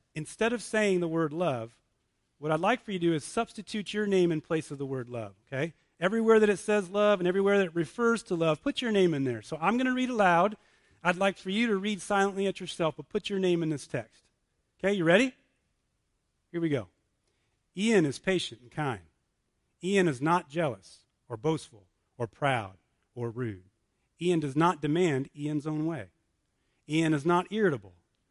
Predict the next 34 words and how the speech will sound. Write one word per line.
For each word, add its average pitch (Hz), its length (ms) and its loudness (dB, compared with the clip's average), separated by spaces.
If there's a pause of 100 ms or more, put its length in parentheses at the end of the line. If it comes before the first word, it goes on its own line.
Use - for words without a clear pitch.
(280)
And 147 160 -2
Ian 202 380 2
keeps 180 320 -10
no 214 280 0
record 185 360 -2
of 160 80 -6
being 156 220 0
wronged. 113 440 -8 (540)
Ian 135 180 -2
does 127 140 -10
not 147 180 -4
rejoice 156 420 -6
about 131 240 -8
injustice, 120 640 -8 (460)
but 160 160 -6
rejoices 165 680 -4
whenever 139 300 -6
the 117 100 -16
truth 170 340 -6
wins 135 280 -8
out. 98 220 -10 (880)
Ian 160 420 0 (100)
never 170 400 0
gives 127 260 -6
up, 110 180 -10 (480)
never 180 360 2
loses 127 340 -6
faith, 127 320 -10 (380)
is 139 160 -4
always 196 440 4
hopeful, 147 460 -8 (340)
and 151 140 0
endures 175 520 0
through 143 320 -6